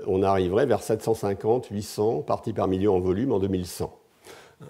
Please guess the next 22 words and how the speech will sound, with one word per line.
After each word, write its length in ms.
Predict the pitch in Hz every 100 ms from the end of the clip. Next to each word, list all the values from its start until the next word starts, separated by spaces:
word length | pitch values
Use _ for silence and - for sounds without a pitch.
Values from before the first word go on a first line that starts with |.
| - - -
Et 80 | -
puis 140 | 90 104
ça, 180 | 139
alors 180 | 131 113
là, 140 | 110 110
c'est 120 | 113
un 100 | 92
scénario 600 | 104 90 85 92 101 92
un 100 | 82
petit 200 | - 78
peu, 120 | 92
euh, 480 | 87 78 78 80 90
catastrophe, 560 | 92 82 87 - 143 -
qui 40 |
consisterait 480 | - 113 - 101 95
à 40 |
mettre 200 | 98 95
toutes 240 | - 107 98
les 80 |
ressources 360 | 95 92 117 -
fossiles, 540 | 98 90 - 104 85 76
euh, 180 | 82